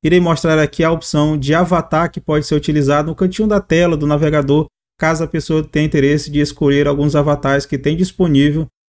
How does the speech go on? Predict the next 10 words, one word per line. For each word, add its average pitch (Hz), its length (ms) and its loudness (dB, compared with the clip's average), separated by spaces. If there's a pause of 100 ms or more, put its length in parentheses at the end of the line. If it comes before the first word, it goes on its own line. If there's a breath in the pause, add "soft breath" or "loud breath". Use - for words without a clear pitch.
(140)
no 143 80 4
navegador 156 640 0
Google 156 340 0
Chrome. 117 300 -2 (240)
Então, 208 120 0
uma 202 160 0
personalizada 170 680 0
a 151 40 0
mais 147 280 0
ali, 135 260 -2